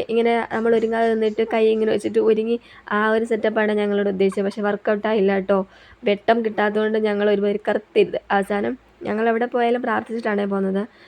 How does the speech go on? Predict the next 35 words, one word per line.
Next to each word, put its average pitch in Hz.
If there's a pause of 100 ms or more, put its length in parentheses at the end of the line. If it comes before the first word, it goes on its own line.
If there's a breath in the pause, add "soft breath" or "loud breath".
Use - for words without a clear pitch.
(260 loud breath)
അങ്ങനെ 190
സച്ച് 226
പോയി 226
പ്രാർത്ഥിച്ചിട്ടൊക്കെ 226
വന്നതിന് 220
ശേഷം 226 (380 soft breath)
ഞാനും 226
പ്രാർത്ഥിച്ച്. 214 (100)
ഈ -
പ്രാർത്ഥന 214
നമ്മുടെ 214
ഒരു 214
കോൺഫിഡൻ്റ് 208
ആണ്. 202 (120)
ഞാൻ 220
എപ്പോൾ 214
വണ്ടി 226
എടുത്താലും 220
പ്രാർത്ഥിച്ചിട്ടാണ് 208
ഇറങ്ങുന്നത്. 196 (640 loud breath)
അങ്ങനെ 196
ഞങ്ങൾ 226 (100)
രണ്ടാളും 214 (260)
ഒരുങ്ങി 202
ഇറങ്ങി. 202 (360 soft breath)
അവസാനം 214
ഞങ്ങൾ 233
വണ്ടി 220
എടുക്കാൻ 214
പോയി. 202
വണ്ടി 208
എടുക്കുന്ന 247
കാര്യമൊന്നും 220
പറയണ്ട, 202 (560 loud breath)
മഴ 220